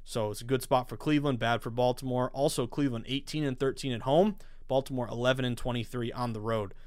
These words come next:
So I'm not outsmarting myself on that one. Give me Cleveland once again. I like Savali, too. Savali's been pretty good. Hopefully we can light up this kid, Clay Aiken, today.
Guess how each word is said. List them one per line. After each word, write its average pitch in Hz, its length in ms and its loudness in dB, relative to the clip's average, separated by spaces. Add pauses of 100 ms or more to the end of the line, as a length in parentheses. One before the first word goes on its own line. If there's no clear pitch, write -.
(180)
So - 140 -6
I'm 131 100 0
not 156 160 0
outsmarting 139 420 -2
myself 117 400 -2
on 113 80 -6
that 113 160 -6
one. 113 120 -6
Give 120 160 -2
me 135 120 0
Cleveland 123 360 0
once 117 200 -4
again. 113 180 -6
I 110 60 -4
like 120 140 -2
Savali, 110 640 -2
too. 113 180 -6
Savali's 113 400 -4
been 110 120 -8
pretty 113 220 -4
good. 113 280 0 (300)
Hopefully 120 240 -6
we 110 60 -4
can 113 100 -6
light 110 140 -2
up 107 140 -6
this - 180 -8
kid, 107 200 -8
Clay 117 260 -2
Aiken, 110 300 -2
today. 107 340 -2